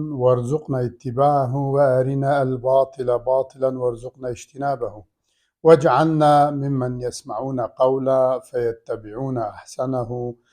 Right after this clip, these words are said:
وادخلنا برحمتك في عبادك الصالحين. Amin ve ba'd. Kardeşlerim, Kasım ayı dünya gündemiyle tekrar karşınızdayız. Dünyada ve ülkemizde gelişen inşallah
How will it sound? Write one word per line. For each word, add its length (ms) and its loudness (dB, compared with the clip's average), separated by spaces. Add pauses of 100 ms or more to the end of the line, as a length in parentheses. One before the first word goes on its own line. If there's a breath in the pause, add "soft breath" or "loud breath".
(300)
وادخلنا 720 -2
برحمتك 840 -10 (240)
في 80 -16 (120)
عبادك 520 -6
الصالحين. 840 -8
Amin 440 -8
ve 120 -8
ba'd. 200 -12 (1600 soft breath)
Kardeşlerim, 640 4
Kasım 420 2
ayı 280 2
dünya 240 -2
gündemiyle 560 -4
tekrar 340 -6 (120)
karşınızdayız. 920 -8 (1500)
Dünyada 580 6
ve 40 0
ülkemizde 560 0
gelişen 400 -2
inşallah 520 -4